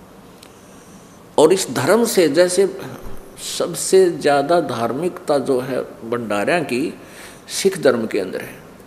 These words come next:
किसी भी गुरुद्वारा में आप जाओगे, आपका कोई पैसा नहीं लगेगा, आपको फ्री भोजन होगा, दान आप दक्षिणा दो या ना दो। और जितने भी संत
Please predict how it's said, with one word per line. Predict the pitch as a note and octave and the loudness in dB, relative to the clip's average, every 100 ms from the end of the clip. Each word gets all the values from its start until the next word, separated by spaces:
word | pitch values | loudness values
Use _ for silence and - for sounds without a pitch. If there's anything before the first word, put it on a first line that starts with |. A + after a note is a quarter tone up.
| - - - - - - | -20 -20 -20 -20 -16 -4
किसी | D3+ F#3+ | -2 2
भी | G3 F#3+ | 2 2
गुरुद्वारा | D3+ C3+ C3+ D3 D#3+ | 2 2 4 4 2
में | C#3 | 0
आप | B2 | -2
जाओगे, | B2 A#2+ B2+ C3+ D#3 D#3 | -2 0 2 2 0 0
आपका | A#2+ B2 - C#3+ | -2 -2 -2 -4
कोई | C#3 C3 | 0 -2
पैसा | B2+ A#2+ A#2 C3+ | 0 -2 -2 -2
नहीं | C3+ G#2 | -2 -4
लगेगा, | F#2+ G2+ G2+ B2+ - - - - - - - | -4 -6 -6 -8 -10 -20 -20 -20 -20 -16 -4
आपको | A#2 A#2+ C3 | -4 -2 -4
फ्री | A2+ C3+ C3+ | -2 -2 0
भोजन | A2+ G2 B2 | 0 0 0
होगा, | G#2+ G#2+ C3 | 0 0 -2
दान | A2 B2 C#3 | 0 -2 0
आप | C#3+ C3+ B2+ G#2 | 0 -2 -4 -2
दक्षिणा | C3+ - C#3+ | -2 -2 -4
दो | B2+ C#3+ D#3+ | 0 4 6
या | C#3 | 6
ना | G#2+ E2+ | 4 -4
दो। | E2 D#2 - - - - - - - | -6 -8 -10 -20 -20 -20 -20 -6 4
और | - | 4
जितने | D#3 F#3+ A3+ | 6 4 4
भी | A3 | 2
संत | G#3+ G3+ G#3 G3+ | 2 2 2 0